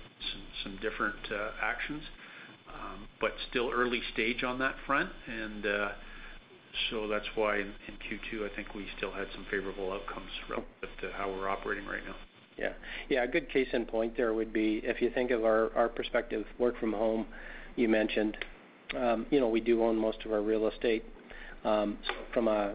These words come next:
Speaker 2: from that perspective, largely what you'll see is the discretionary spend in the sense of travel, entertainment, and other things where we can,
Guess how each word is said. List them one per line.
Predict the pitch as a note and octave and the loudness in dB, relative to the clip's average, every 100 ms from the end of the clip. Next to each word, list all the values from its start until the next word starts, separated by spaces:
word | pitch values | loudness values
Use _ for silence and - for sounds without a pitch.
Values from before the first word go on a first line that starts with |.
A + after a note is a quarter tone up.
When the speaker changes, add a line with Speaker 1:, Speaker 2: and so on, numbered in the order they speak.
| - | 0
Speaker 2:
from | A#2+ A#2 | 4 4
that | B2 | 4
perspective, | C3+ B2 - A2+ A#2+ G#2+ - F#2+ - - - | 2 2 2 2 0 -2 -4 -8 -8 -12 -8
largely | D3+ C3 C3 B2+ A#2+ | 2 6 6 6 2
what | A#2+ B2 | 0 -4
you'll | A2 - | -6 -2
see | A#2 | 0
is | A2+ G#2+ A2 | 0 -2 -2
the | G#2+ G#2+ | -2 -2
discretionary | G#2+ - A#2+ A2 A#2 A2 - | -4 0 2 2 2 0 2
spend | A2+ A2 | 0 2
in | G#2 | 0
the | G#2 - | -2 2
sense | G#2+ G#2+ | 2 4
of | G#2+ G2+ - - - - | 4 2 0 -10 -12 -10
travel, | - A2+ G#2+ G#2+ | 2 4 4 4
entertainment, | G#2 G2+ A2+ G#2+ A2+ | 2 2 0 0 -2
and | G#2+ | 0
other | A2+ A2 | 0 2
things | A2+ G#2+ - | 0 0 -2
where | A2 | 0
we | G#2+ | 0
can, | - G#2 G2+ | 0 -2 -2